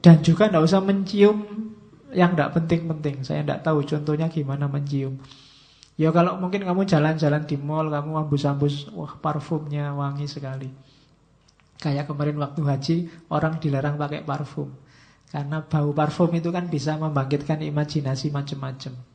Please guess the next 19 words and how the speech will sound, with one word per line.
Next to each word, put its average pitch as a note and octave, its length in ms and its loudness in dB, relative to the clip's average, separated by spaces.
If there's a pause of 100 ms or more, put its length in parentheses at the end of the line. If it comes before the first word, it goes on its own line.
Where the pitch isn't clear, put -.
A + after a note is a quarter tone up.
(1600)
Nah, B2+ 160 -2
itu E3 240 0
antara D3 400 0
lain E3 100 2
mungkin E3 400 -2 (240)
gunanya C#3+ 400 0
kita D3 320 -2
menjaga C#3+ 480 -4
hidung. C#3+ 560 -4 (1200)
Hidung D3+ 400 2
itu D#3+ 160 -2
kan F3 140 -2
selain D3+ 340 0
membau D3+ 400 0
juga, D3+ 320 -2
sok-sok E3 460 -8
juga D3+ 260 -4
buat C#3+ 320 -4
mencium. C#3 560 -10